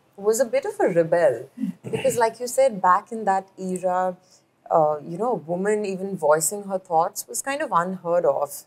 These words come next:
let alone a princess coming in, walking into a courtroom full of men and kind of saying what she wants to say. And we kickstarted my day one with that scene, which had, like, a really, like, many dialogues and, like, with, so, I mean, um, uh,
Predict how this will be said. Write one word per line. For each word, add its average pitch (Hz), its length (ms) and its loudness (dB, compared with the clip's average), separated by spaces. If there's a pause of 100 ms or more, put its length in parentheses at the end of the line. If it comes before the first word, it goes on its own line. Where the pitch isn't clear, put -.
let 185 180 2
alone 190 260 0
a 170 60 0
princess 180 600 0
coming 170 360 -2
in, 170 220 -4
walking 160 340 4
into 170 220 -4
a 160 40 0
courtroom 165 520 0
full 160 200 -2
of 156 120 -4
men 151 320 -4
and 143 320 -6
kind 156 160 -2
of 156 100 -6
saying 156 280 -4
what 147 180 -6
she - 100 -6
wants 143 300 -8
to - 80 -16
say. - 340 0 (380)
And 180 240 0
we 202 140 -4
kickstarted 202 760 2
my 170 220 0
day 180 260 4
one 165 300 0
with 160 180 0
that 147 220 2
scene, 151 400 -4 (460)
which 165 140 0
had, 170 180 8
like, 160 180 4
a 160 60 0
really, 165 400 -2
like, 160 220 2 (100)
many 175 280 0
dialogues 151 720 4
and, 151 160 -2
like, 143 240 -4
with, 143 200 -2
so, 170 340 2 (320)
I 214 80 2
mean, 214 360 0
um, 156 520 2 (520)
uh, 185 200 6